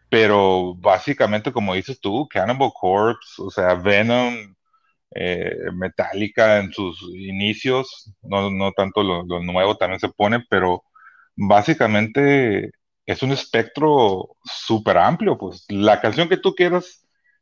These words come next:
entre, de, si es de grind, si es, es de hardcore, o sea,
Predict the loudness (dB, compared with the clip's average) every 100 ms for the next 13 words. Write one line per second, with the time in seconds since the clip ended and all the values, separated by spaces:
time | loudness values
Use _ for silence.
0 | _ _ _ _ -14 -4 -2 -2 0 2
1 | 4 4 4 2 0 0 0 2 4 2
2 | 0 4 6 6 4 2 0 0 0 0
3 | 2 2 0 0 2 2 0 0 2 4
4 | 2 2 2 2 -2 -2